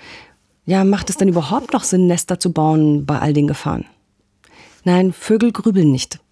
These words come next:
Sie leben einfach. Und ich glaube, das ist es, was Jesus uns sagen will. Habt Vertrauen.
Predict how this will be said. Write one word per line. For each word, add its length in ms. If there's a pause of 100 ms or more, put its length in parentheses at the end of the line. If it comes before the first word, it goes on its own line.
(320)
Sie 160
leben 320
einfach. 460 (1000)
Und 160
ich 120
glaube, 340
das 160
ist 220
es, 220
was 120
Jesus 320
uns 160
sagen 340
will. 220 (480)
Habt 260 (100)
Vertrauen. 600